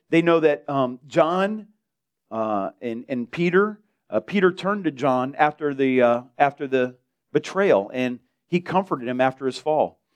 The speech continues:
And we know it's the two of them who ran to the tomb after the resurrection. So these guys had a special bond, John and Peter. They had a special bond, and, and, and they, they wanted each other to be blessed.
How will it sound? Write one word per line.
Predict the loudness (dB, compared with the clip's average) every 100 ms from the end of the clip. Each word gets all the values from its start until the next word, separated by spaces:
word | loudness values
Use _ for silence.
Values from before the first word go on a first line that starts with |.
| _ 0
And | 2
we | 4
know | 4 4 2
it's | -2 0
the | -4
two | -2 0 2
of |
them | 4 2
who | 0 -2
ran | 2 2 2 2
to | 0
the | 0
tomb | -4 -2 -2 -4 -10 _ _ _ _ _ _
after | 0 0 0
the | 4
resurrection. | 4 4 0 0 -2 -2
So | 0 0 -4 0
these | 2 4
guys | 4 2 2
had | 0
a | -2
special | 0 2 2 -2
bond, | 0 2 2 -4 -14 _
John | 2 2 0
and | -2
Peter. | -2 -2 -8 _ _ _ _ _ -20 _
They | 2
had |
a | 2
special | 2 2 2 0
bond, | 0 0 -4 -12 _ _ 0
and, | 0 0
and, | -4 -2
and | -4 2
they, | 2 4
they | 2
wanted | 2 2 0
each | 0 0
other | 2 4
to | 2
be | 2
blessed. | 2 4 2 -2